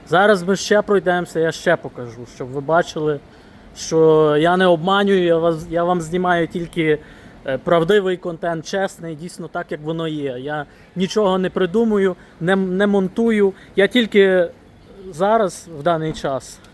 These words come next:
я ставлю відео на паузу, тому що мені приходиться з однієї вулиць-, вулиці йти на іншу,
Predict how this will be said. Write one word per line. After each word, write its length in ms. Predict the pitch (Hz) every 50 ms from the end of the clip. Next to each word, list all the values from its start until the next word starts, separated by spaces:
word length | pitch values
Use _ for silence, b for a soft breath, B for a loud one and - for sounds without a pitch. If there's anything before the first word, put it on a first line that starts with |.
| B B B B B B B B B - 147
я 140 | 151 175
ставлю 380 | 170 - - 202 196 190 185 180
відео 340 | 175 208 190 165 180 175 170
на 120 | 165 165
паузу, 460 | - - 208 196 208 202 175 175 151 -
тому 220 | 156 151 160 160
що 640 | - - - 160 151 151 143 147 143 139 139 139 - B B B B B B B B B - - -
мені 640 | 139 139 147 165 180 185 175 175 170 165 165 156 147 147 143 - -
приходиться 540 | 175 170 - 196 190 165 180 175 - 185 160
з 80 | 143
однієї 420 | 170 160 160 180 190 180 175 175 165
вулиць-, 540 | 165 180 175 170 160 - - - 180 190
вулиці 440 | 170 156 180 180 170 160 - - 180
йти 200 | 160 - 202 180
на 100 | 175 170
іншу, 440 | 180 208 220 214 - - 170 156